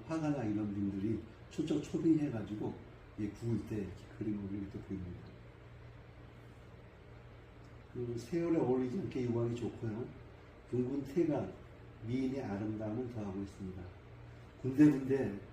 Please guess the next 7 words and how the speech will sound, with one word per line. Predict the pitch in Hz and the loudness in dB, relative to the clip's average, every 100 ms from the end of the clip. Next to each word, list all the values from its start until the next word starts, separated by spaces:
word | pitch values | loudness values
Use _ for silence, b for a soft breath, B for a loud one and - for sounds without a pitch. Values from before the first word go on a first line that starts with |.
| - - - - | -16 -18 -18 -2
세월 | 170 165 151 | 4 8 6
흔히 | 147 175 151 | 6 4 4
드러나고 | 123 123 117 110 | 4 4 4 2
있으며 | 101 107 110 131 - - - - - | -2 -2 -2 -2 -4 -14 -18 -18 -16
살짝씩 | - 151 151 135 - 151 - | -4 -4 -2 -8 -4 -6 -4
긁힌 | 110 - 123 | -6 -4 -4
흔적이 | 127 117 117 135 147 | -2 0 0 -2 -6